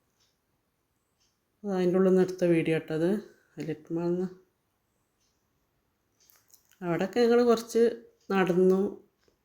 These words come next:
പിന്നെ നെസ്റ്റോ പോയി, നെസ്റ്റോയിൽ പോയി കുറച്ച് പർച്ചേസിംഗ് ഒക്കെ നടത്തി, കുറച്ച് സാധനമൊക്കെ വാങ്ങി.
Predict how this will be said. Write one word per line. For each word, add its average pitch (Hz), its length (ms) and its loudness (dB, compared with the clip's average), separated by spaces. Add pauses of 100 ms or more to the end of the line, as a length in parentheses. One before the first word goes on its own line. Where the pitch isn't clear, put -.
(160)
പിന്നെ 170 300 -2 (160)
നെസ്റ്റോ 175 420 -2
പോയി, 175 240 0 (320)
നെസ്റ്റോയിൽ 185 500 0 (120)
പോയി 175 260 4
കുറച്ച് 175 320 -12
പർച്ചേസിംഗ് 165 540 -4
ഒക്കെ 170 220 -4
നടത്തി, 156 380 -8 (1000)
കുറച്ച് - 300 -14
സാധനമൊക്കെ 160 540 -10
വാങ്ങി. 147 340 -6